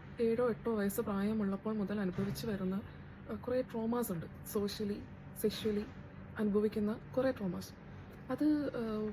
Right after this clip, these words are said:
പൊതുവേ ഒരു സുഖജീവിതം അല്ലെങ്കിൽ പാറിപ്പറന്ന് സുഖജീവിതം നയിച്ചു വന്ന, ഓ, പുരുഷ സമൂഹത്തിന് അത് മനസ്സിലാക്കാൻ വളരെ ബുദ്ധിമുട്ടാണ്.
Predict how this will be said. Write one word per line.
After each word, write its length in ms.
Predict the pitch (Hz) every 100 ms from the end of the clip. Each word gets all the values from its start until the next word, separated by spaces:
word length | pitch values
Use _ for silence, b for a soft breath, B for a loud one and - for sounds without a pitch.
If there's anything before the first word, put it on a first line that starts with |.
| -
പൊതുവേ 380 | 247 254 277 277
ഒരു 420 | 254 262 262 294
സുഖജീവിതം 680 | - 233 240 240 233 233 240 - -
അല്ലെങ്കിൽ 520 | 233 233 233 233 - -
പാറിപ്പറന്ന് 760 | 226 220 233 240 233 240 - -
സുഖജീവിതം 600 | - 233 233 240 233 240
നയിച്ചു 300 | 226 208 240
വന്ന, 300 | 233 208 214 B B B B B
ഓ, 60 | 240
പുരുഷ 360 | 233 254 233 285
സമൂഹത്തിന് 580 | 269 247 247 262 262
അത് 100 | 262
മനസ്സിലാക്കാൻ 540 | 247 233 226 240 240 247
വളരെ 260 | 247 262
ബുദ്ധിമുട്ടാണ്. 500 | 294 233 226 208 175